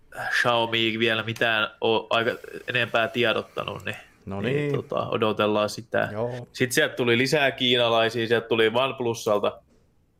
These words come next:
Speaker 1: Ace kaksi Pro, normaalitilanteessa niin tää saattaisi olla niinku yksitoista T OnePlussa, mikä tulisi täällä, mut OnePlussa on sen mun mielestä sanonut melko suoraan, että niiltä ei olisi T-sarjalaista ehkä tulos tänä vuonna, niin,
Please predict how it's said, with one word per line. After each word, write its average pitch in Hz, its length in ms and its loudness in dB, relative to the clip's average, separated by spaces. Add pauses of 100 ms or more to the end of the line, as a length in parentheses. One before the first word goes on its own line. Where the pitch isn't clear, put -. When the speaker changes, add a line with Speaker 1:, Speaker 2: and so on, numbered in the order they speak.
(580)
Speaker 1:
Ace 120 320 2
kaksi - 360 -2
Pro, 120 640 2 (640)
normaalitilanteessa 127 1200 2
niin 113 320 2 (1000)
tää 131 220 2
saattaisi 127 460 2
olla 120 220 4
niinku 117 540 4
yksitoista 123 640 0
T 120 340 4
OnePlussa, 107 640 -2
mikä 104 220 0
tulisi 107 300 0
täällä, 120 320 0
mut 107 180 -10
OnePlussa 120 560 2
on 110 200 2
sen 117 120 -2
mun 117 140 -2
mielestä 113 240 0
sanonut 120 460 0
melko 107 240 0
suoraan, 110 480 2
että 95 140 -2
niiltä 107 260 0
ei 107 60 4
olisi 104 240 0
T-sarjalaista 107 760 0
ehkä 101 200 -6
tulos 113 420 2
tänä 104 300 0
vuonna, - 320 -4
niin, - 160 -4